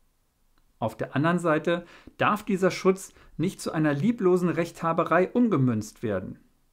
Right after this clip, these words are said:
Gottes Schöpfung zielt auf Einigkeit und nicht auf Zwietracht. Und wer kann von außen beurteilen, ob ein Rosenkrieg der Einigkeit und Liebe dienlicher ist als eine gemeinsam vereinbarte Scheidung?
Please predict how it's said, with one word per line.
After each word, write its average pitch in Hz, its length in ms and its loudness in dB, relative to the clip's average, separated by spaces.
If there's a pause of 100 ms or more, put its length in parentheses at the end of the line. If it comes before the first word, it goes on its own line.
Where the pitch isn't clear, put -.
(760)
Gottes 202 340 0
Schöpfung 190 600 -2 (320)
zielt 214 340 0
auf - 280 -2
Einigkeit 160 720 0
und 131 160 -6
nicht 151 220 -4
auf 139 160 -6
Zwietracht. - 760 -8 (840)
Und 151 200 -2
wer 139 120 2
kann 180 220 -2
von - 260 -6
außen 202 400 0
beurteilen, 190 800 -2 (400)
ob 135 200 -2
ein 123 160 0
Rosenkrieg 190 880 0 (200)
der - 200 -6
Einigkeit 156 640 -2
und 139 140 -2
Liebe 127 240 -2
dienlicher 196 580 -2
ist - 380 -4 (360)
als 127 200 -6
eine 131 220 0
gemeinsam 156 600 0
vereinbarte 135 640 -2
Scheidung? 127 600 -4